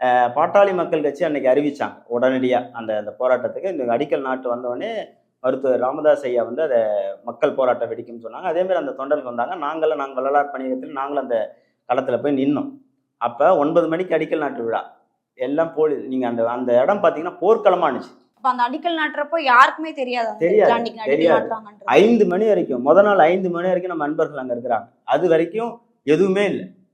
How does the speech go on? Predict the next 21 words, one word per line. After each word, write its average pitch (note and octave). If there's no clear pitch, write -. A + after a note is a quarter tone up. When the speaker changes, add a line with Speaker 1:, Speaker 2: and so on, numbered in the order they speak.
Speaker 1:
எல்லாம் D#3
பொழுது A#3
போனதுக்கு F3+
பிறகு E3+
என்னமோ D#3
திருடுற A#3
மாதிரி F#3
நடந்துகிட்டு C#3
இருக்கு. A2
என்னமோ D3+
அது C3+
வந்து F#3+
எட்டு, E3
ஏழு D#3+
மணிக்கு E3+
மேலதான் E3
அது, C#3
அந்த B2+
வேலைகளே D#3
செய்ய C3+
ஆரம்பிக்கிறாங்க. -